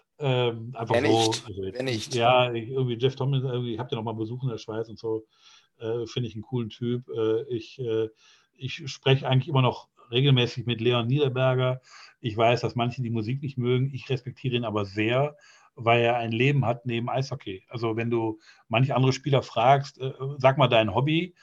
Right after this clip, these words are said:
Speaker 1: aber nicht Handy und nicht Playstation. Und dann gucken sie dich groß an,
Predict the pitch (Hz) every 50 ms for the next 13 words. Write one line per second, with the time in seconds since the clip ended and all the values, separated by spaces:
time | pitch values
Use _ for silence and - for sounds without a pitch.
0 | - - - - _ - 120 120 120 117 120 120 - _ - 135 139 143 - -
1 | 139 151 160 160 165 170 175 180 - - 135 131 131 135 135 135 - - 120 117
2 | 107 110 - 101 98 - - 101 95 92 _ _ _ _ _ _ _ _ _ -
3 | 113 113 110 - 139 139 127 117 120 127 - - 117 123 127 127 - 143 135 131
4 | 107 95 -